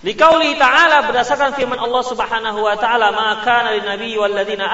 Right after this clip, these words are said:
amanu ay yastaghfiru lil musyrikin walau kanu ulil qurba min ba'di ma tabayyana lahum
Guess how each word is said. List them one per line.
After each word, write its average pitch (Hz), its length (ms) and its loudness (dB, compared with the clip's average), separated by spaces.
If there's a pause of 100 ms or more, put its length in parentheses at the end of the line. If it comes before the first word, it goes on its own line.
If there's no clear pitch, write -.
(160)
amanu 269 180 -2
ay 214 220 -2
yastaghfiru 196 640 -4
lil 175 100 -6
musyrikin 269 880 -6 (480)
walau 127 500 -4
kanu 165 600 -4
ulil 143 320 -6
qurba 120 800 -6
min 156 160 -8
ba'di 226 260 0
ma 233 140 -4
tabayyana 202 480 -4
lahum 180 340 -2